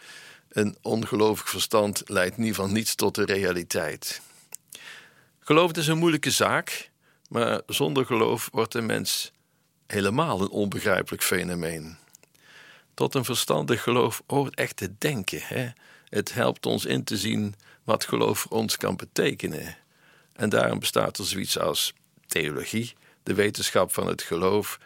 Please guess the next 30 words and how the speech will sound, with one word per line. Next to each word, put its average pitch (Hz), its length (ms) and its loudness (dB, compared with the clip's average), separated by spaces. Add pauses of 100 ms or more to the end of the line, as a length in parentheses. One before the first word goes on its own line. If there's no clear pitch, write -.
(120)
de 98 120 -8
wetenschap 95 560 0
die 101 120 -6
tracht - 340 0
het - 140 -8
geloof 92 480 -2 (360)
te 127 120 2
beschrijven. - 760 -4 (840)
En 104 260 0
kijk 98 280 2
eens - 100 -4
naar 98 140 2
de 95 80 -2
grote 92 380 -2
heiligen. 80 500 -2
Of - 180 -10
het 92 100 -4
nou 85 340 -2 (360)
Athanasius 90 720 0
is, 82 120 -4
of 80 180 -6
Thomas 98 380 2
van 90 160 0
Aquino, 98 440 -2
of 90 140 0
Augustinus, 98 1080 0 (360)
of, 98 340 0
eh, 82 640 -4
Paus 92 300 0
Benedictus. 95 1000 -2